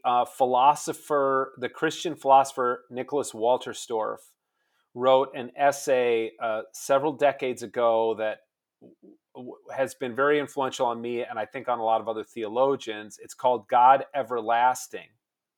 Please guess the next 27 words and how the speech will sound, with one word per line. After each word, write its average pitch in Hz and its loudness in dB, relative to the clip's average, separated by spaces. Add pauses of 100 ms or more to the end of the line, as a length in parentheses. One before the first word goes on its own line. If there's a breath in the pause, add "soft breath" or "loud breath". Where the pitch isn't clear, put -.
(920)
And 147 4
he, 151 -8 (100)
he 156 -8
writes 170 0
that, 139 4 (100)
uh, 127 -2
the 120 -8
va-, 139 4
uh, 139 -2 (120)
I'll 135 -2
just 127 -12
read 135 -4
a 110 -8 (440)
very 120 -2
brief 117 -8
selection. 117 -6
"The 113 -12
vast 143 4
majority 139 -2
of 131 -8
theologians 131 -2
have 110 -16
held 143 4
that 113 -10
God 117 4
is 110 -10
eternal, 160 -8